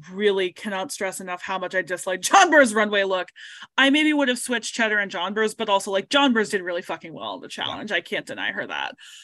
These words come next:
Speaker 1: Um, I don't know. Yeah. I understand why Pixie was in the top, though. I think it could have gone either way.
Speaker 2: The safe duo backstage sip their cocktails because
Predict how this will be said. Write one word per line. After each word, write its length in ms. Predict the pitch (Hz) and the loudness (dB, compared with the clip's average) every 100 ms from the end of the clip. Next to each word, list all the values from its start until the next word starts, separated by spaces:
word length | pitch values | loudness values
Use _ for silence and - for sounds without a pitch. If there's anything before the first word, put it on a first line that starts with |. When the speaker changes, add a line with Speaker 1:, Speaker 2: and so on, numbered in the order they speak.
| - _ | -20 _
Speaker 1:
Um, 500 | 233 226 220 208 202 - _ _ _ - 262 - | 2 4 2 0 -6 -14 _ _ _ -10 -8 0
I 160 | 392 | 4
don't 220 | 453 466 | 4 4
know. 520 | 330 247 214 196 190 - | 2 4 2 0 -2 -4
Yeah. 340 | 214 190 185 - _ _ _ _ _ - | 0 0 0 -6 _ _ _ _ _ 2
I 160 | 294 349 | 4 4
understand 420 | 349 381 339 277 | 2 -2 -2 0
why 120 | 320 | 0
Pixie 300 | 247 196 214 | -2 -6 -6
was 140 | 185 185 | -8 -8
in 60 | |
the 80 | 180 | -10
top, 240 | - 170 | -6 -6
though. 80 | 196 | -2
I 120 | 143 | 0
think 120 | 240 202 | 0 0
it 100 | - | -2
could 160 | 247 | -2
have 80 | 208 | -2
gone 220 | 165 151 | -4 -6
either 240 | 143 143 160 | -6 -8 -12
way. 400 | - 95 107 - _ _ _ _ _ _ _ _ _ 185 | -10 -6 -6 -6 _ _ _ _ _ _ _ _ _ -4
Speaker 2:
The 80 | |
safe 320 | 175 208 208 - | 2 4 4 6
duo 180 | 180 | 6
backstage 440 | 175 156 - 139 135 | 6 2 0 -2 -2
sip 200 | 208 - | -4 -4
their 100 | 190 | -2
cocktails 460 | 185 - - 165 | -2 -2 0 -2
because 540 | - 139 139 131 - | -2 -2 0 0 -2